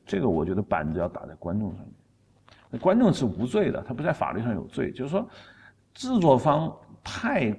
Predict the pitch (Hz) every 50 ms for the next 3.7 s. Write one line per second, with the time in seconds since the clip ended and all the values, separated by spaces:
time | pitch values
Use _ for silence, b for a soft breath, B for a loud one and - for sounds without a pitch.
0 | - - - 277 320 - 123 117 127 120 110 98 92 107 98 87 90 - 76 98
1 | 107 95 - 110 110 123 120 110 90 90 92 87 90 101 139 190 - - - 247
2 | 180 120 95 82 78 - - - - - - - 90 85 - - 170 - 226 143
3 | 127 117 127 123 117 127 139 151 - - - 82 85